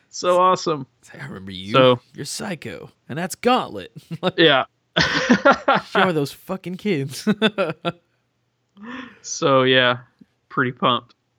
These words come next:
Speaker 1: to try it out. I hope they still do the print off thing too. Like, you get the battle report afterwards where you, we can read our battle reports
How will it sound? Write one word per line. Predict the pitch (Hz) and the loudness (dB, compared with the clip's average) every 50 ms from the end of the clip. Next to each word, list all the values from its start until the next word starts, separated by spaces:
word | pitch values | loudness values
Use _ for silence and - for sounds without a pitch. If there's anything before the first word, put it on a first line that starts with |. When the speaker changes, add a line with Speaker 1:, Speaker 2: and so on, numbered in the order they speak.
| _ _ _ _ _ _ _ _ _ _ _ _ _ _ _ _ | _ _ _ _ _ _ _ _ _ _ _ _ _ _ _ _
Speaker 1:
to | - - | -14 -14
try | 123 - 135 120 117 | -4 0 2 2 2
it | 113 | 2
out. | 117 117 107 - - - _ _ _ _ _ - | 0 0 -2 -4 -6 -12 _ _ _ _ _ 2
I | 165 170 | 2 4
hope | 165 220 220 202 | 4 4 2 4
they | - 208 | 4 2
still | 190 196 - 202 | 2 2 -2 -4
do | 180 185 | -4 -4
the | 180 156 | -4 -6
print | 135 - - 190 175 165 | -8 -4 -2 -2 0 0
off | 151 143 - - | -2 -4 -4 -6
thing | 147 139 131 131 | -6 -8 -6 -8
too. | - 156 147 143 123 120 127 - _ _ | -8 -8 -6 -6 -8 -10 -12 -18 _ _
Like, | - 131 127 123 | -8 -8 -8 -8
you | - 143 | -10 -6
get | 123 135 127 | -6 -6 -6
the | - | -4
battle | 120 123 135 139 135 131 | -2 0 2 2 2 0
report | 127 127 120 - 139 127 123 120 135 | -4 -6 -6 -8 -6 -6 -6 -2 -2
afterwards | 135 139 - - 123 120 117 117 117 | -2 -2 -2 -6 -10 -10 -10 -10 -10
where | - 120 | -10 -10
you, | 117 120 123 | -8 -8 -8
we | 139 135 123 | -8 -6 -6
can | - 123 | -6 -6
read | 120 117 131 139 143 135 | -4 0 2 2 4 4
our | 135 127 | 4 2
battle | 123 120 131 127 123 123 | 4 4 2 2 2 0
reports | 120 123 123 - 139 120 113 110 107 - - - | -2 -4 -4 -6 -6 -6 -6 -6 -10 -14 -20 -20